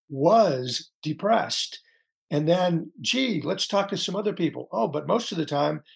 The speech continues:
you're high energy." "Boy, so you're up, you're down. That sounds like bipolar." So I, I think between my going to the doctors and the doctors having the opportunity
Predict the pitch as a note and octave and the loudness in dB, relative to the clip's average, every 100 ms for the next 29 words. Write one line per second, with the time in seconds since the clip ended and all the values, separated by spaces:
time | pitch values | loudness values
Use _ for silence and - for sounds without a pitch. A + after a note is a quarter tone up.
0 | _ _ D#3 D3+ D#3 F3 F#3+ G#3+ C3+ C3 | _ _ 0 2 2 2 2 0 -2 -6
1 | B2 B2 G3+ A#3+ G3+ D3 - C#3+ C3 C#3 | -8 -8 0 2 4 2 0 -2 -2 0
2 | G#2 G#2+ - C#3 C3 G2+ G#2 G#2 E2 - | 2 2 0 -6 0 2 2 0 -4 -4
3 | - - F2 - F2+ - G3 G3 - - | -2 -2 -2 -2 -2 0 0 2 0 -6
4 | - - - - - - - F#3 E3+ - | -20 -20 -6 -2 -2 -2 -2 0 0 2
5 | B3+ A#3 - - _ - E3 - G3 G3 | 2 0 -6 -18 _ -6 -6 -2 0 0
6 | F3+ D3+ D#3+ F#3 G#3 G#3 F#3+ - _ A#2 | 0 -2 -2 0 2 2 2 -2 _ -4
7 | E3 F3+ G3+ G3+ F3 D#3 D3 D#3+ E3+ F#3 | 2 4 4 2 -2 -4 -2 0 0 0
8 | - C#3 B2 B2 - - - _ _ D3 | -2 -6 -4 -6 -8 -10 -14 _ _ -4
9 | C3+ C#3+ E3+ F#3+ E3+ D3 D#3+ E3 D3+ D#3 | -2 2 2 2 0 0 0 -2 -2 -2
10 | D#3 C3+ - D#3 D3+ E3 | -4 -6 -4 -2 0 0